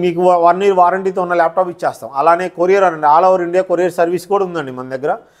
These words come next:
అలానే మీ పాత ల్యాప్‌టాప్ ఉంటే తెచ్చుకోండి, మన దగ్గర,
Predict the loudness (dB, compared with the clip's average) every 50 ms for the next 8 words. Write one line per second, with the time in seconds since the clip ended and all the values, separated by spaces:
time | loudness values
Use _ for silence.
0 | _ _ _ _ _ _ _ _ _ _ _ _ _ _ _ _ _ _ _ _
1 | _ -2 2 2 2 2 0 -2 -4 -6 -8 -14 _ _ _ _ _ -6 -4 -4
2 | -2 0 2 2 2 2 2 2 0 2 0 -2 -2 -2 -4 -6 -6 -6 -6 -8
3 | -4 -4 -4 -2 -2 -2 -4 -2 -4 -2 0 0 0 0